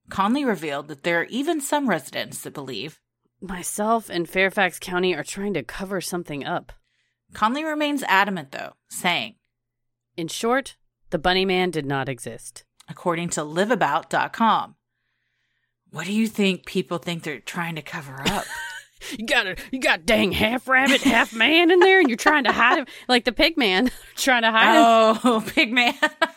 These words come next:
Speaker 1: <laughs> Still the scariest Twilight Zone I've ever seen.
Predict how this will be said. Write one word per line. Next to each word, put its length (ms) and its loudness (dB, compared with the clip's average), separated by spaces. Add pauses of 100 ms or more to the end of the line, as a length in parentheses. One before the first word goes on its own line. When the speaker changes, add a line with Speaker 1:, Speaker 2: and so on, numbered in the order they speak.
(260)
Speaker 1:
<laughs> 760 -4
Still 360 2
the 80 -2
scariest 440 2
Twilight 360 4
Zone 160 -6
I've 100 -4
ever 200 -2
seen. 360 -8